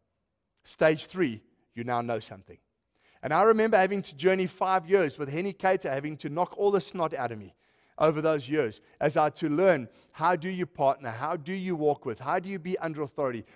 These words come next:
What do you teach when you go into other places? What is helpful for other churches in other contexts to learn? 'Cause you don't import your local church there. You read the culture, you read the scriptures,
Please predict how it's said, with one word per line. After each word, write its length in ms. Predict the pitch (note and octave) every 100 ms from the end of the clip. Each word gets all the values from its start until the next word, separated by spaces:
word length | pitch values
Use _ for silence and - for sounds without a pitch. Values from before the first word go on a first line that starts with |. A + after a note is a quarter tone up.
| -
What 440 | B2+ F#3+ A3+ _
do 80 | G3
you 220 | A3+ B3+
teach 400 | - - G#3 -
when 100 | D#3+
you 60 | D#3
go 140 | C#3+
into 200 | C#3+ C#3+
other 160 | D3+ C3+
places? 460 | - C3 A#2+ A#2+ A#2
What 160 | G3
is 160 | C#4 F3+
helpful 520 | F3+ A3 - D3+ C#3+ - -
for 180 | - F3
other 200 | G3+ G#3
churches 500 | - G3+ F#3+ - D#3
in 80 | D#3+
other 120 | F3+ F3+
contexts 540 | - D#3+ - D3 -
to 80 | C#3
learn? 260 | D3+ D#3 A#2 - _
'Cause 100 | F3+
you 60 | F#3
don't 160 | D4 B3+
import 420 | A3 - F#3+ F3+
your 140 | D#3+ D3
local 260 | C3 B2+
church 320 | A2 - A2 -
there. 200 | A#2 D3 _ _
You 160 | E3+ F#3
read 240 | F#3+ G#3
the 80 | F#3+
culture, 420 | - A3 A3 -
you 180 | C3+ C3
read 200 | D#3+ E3+
the 80 | F3+
scriptures, 520 | - G#3 G3+ C#3+